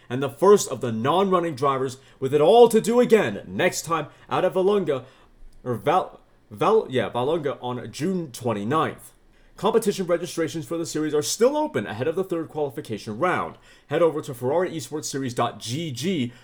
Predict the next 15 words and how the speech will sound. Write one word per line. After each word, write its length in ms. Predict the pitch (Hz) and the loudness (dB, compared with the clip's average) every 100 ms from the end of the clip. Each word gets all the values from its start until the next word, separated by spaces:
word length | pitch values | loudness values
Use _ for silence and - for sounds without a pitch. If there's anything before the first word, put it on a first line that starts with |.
| _ | _
to 120 | - 123 | -8 -2
register 440 | 147 175 156 160 | 2 0 -2 -6
for 100 | 156 | -6
the 120 | 143 | -8
competition, 580 | 127 123 123 156 - 156 - - | -8 -10 -6 -6 -6 -10 -12 -8
and 120 | 120 | -4
you 60 | 143 | 0
will 180 | 180 - | 0 0
automatically 600 | 156 156 175 208 190 185 | -2 -2 0 0 0 -4
be 180 | 170 127 | -4 -6
entered 260 | 120 131 | -6 -8
into 280 | 120 113 120 | -10 -8 -8
a 40 | |
prize 440 | 113 - 170 180 120 | -8 -4 0 0 -2
draw 280 | 135 123 | -4 -4